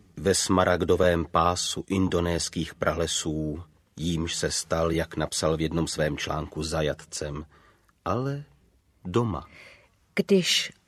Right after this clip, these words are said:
Speaker 2: urovnával otcovu pozůstalost, dostal se do konfliktu se sobectvím řady lidí, které ho tak znechutilo, že svůj původní úmysl zůstat v Čechách přehodnotil.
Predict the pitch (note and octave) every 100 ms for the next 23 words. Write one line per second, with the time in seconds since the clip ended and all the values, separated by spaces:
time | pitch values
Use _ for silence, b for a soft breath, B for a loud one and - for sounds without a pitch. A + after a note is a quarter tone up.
0 | _ F#3+ G#3+ G#3+ F#3 D#3+ D#3 C3+ B2+ B2+
1 | - C#3 - - D#3+ C#3 B2 - D#3 F3+
2 | F#3 - D3 B2+ B2 - - B B B
3 | B B - D3 - G#3 G#3 F#3+ D#3+ -
4 | F3+ F3 G3+ - - G3 G3 F#3 - -
5 | - E3 - F#3 E3+ - - F3+ F3 D#3+
6 | C#3 C3 D#3+ C#3+ D3+ D3 C3+ D3+ D3+ D#3
7 | D3+ - - - C#3+ C#3+ C3 C#3 C3+ C3
8 | B2 A#2+ B2 - F#2 - C#3 A#2+ - -
9 | B B B B - E3+ - D#3 D3 -
10 | F#3 G3 A#3+ - E3+ - F#3+ G#3+ G3+ D#3
11 | C3+ C#3+ D3 - C#3 - - F3+ - F3+
12 | F3 - - - G3+ D#3+ D3+ - B2 -
13 | - -